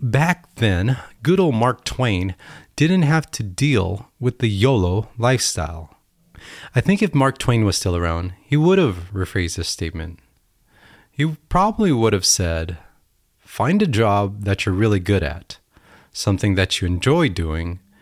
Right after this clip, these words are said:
and most importantly, don't forget to get paid <laughs> a decent salary."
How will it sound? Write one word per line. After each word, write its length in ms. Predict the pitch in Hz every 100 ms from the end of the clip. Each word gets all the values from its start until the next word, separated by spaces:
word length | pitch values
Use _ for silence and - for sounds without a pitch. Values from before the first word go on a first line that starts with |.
| _ _ -
and 160 | 101
most 260 | 104 190 -
importantly, 640 | 123 - 95 90 90 95 95 _ _ _ _ _ _ _
don't 280 | 117 135 139
forget 440 | 135 98 101 98
to 100 | -
get 320 | 95 95 - -
paid 440 | 135 110 76 - -
<laughs> 120 | -
a 80 | 113
decent 420 | 104 110 - 95
salary." 580 | - 95 85 76 76